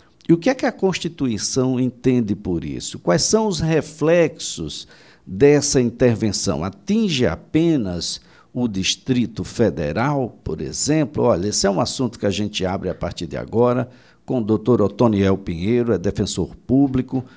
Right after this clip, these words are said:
constitucionalista, professor universitário. Doutor Otoniel, um bom dia e muito obrigado por nos atender.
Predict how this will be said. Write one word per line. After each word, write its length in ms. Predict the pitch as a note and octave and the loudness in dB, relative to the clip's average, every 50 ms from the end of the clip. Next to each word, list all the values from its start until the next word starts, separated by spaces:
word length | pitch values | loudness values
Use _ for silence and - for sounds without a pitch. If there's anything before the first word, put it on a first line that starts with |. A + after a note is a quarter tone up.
| _ _ _ - - _ _ _ _ | _ _ _ -20 -20 _ _ _ _
constitucionalista, 1600 | - D3 E3+ F3 D#3+ - - C#3 A#2+ - - B2 A#2 - - A2+ G#2 F#2+ F2 D2 C#2 D2 F2+ G#2 B2+ D3 C#3+ C3 - - B2 A2 | 2 4 6 6 4 2 0 -2 -2 -2 -2 -6 -4 -2 0 0 2 2 0 0 0 0 0 0 2 2 2 2 0 0 -2 -4
professor 760 | - - B2+ A#2+ - - G3 - - - - D#3+ E3+ E3 | -2 -2 -4 -2 0 -2 -2 -2 -2 2 4 8 8 8
universitário. 1040 | D3+ C3+ B2 A#2 G#2 A#2 A#2 A2 - - G2+ - - - C3 C#3+ D3 D3 C#3 C#3 C3 - - - - - _ - | 6 6 4 4 4 4 2 2 2 -2 -4 -6 0 2 4 6 6 6 4 2 -2 -2 -8 -20 -20 -20 _ 0
Doutor 380 | - C#3 C#3 C#3 - F3 E3 | 4 4 4 6 6 6 6
Otoniel, 560 | E3 D#3 - E3+ D#3+ D#3 D3+ D#3 D#3+ D#3+ D#3 | 6 6 4 2 2 4 6 6 8 8 8
um 180 | D#3 C#3+ C3 B2 | 8 6 6 2
bom 260 | A2+ G#2+ D3 F#3 F#3 | 2 4 6 6 6
dia 320 | D#3+ B2+ D3 E3+ F3 E3+ D#3+ | 4 4 4 6 6 6 6
e 60 | D3+ | 6
muito 240 | D#3 F#3 G3+ G3+ G3 | 6 6 6 6 4
obrigado 420 | E3+ D3+ C#3+ C3 C3 C3 C3 A#2+ | 4 4 2 2 2 2 2 0
por 200 | - - C3+ A2 | 2 2 2 2
nos 180 | A#2 A2+ G2+ A#2+ | 2 2 4 4
atender. 480 | A2 A2 G#2+ F#2+ D#2+ C2 B1 A1 - | 4 4 2 -4 -2 -4 -6 -8 -8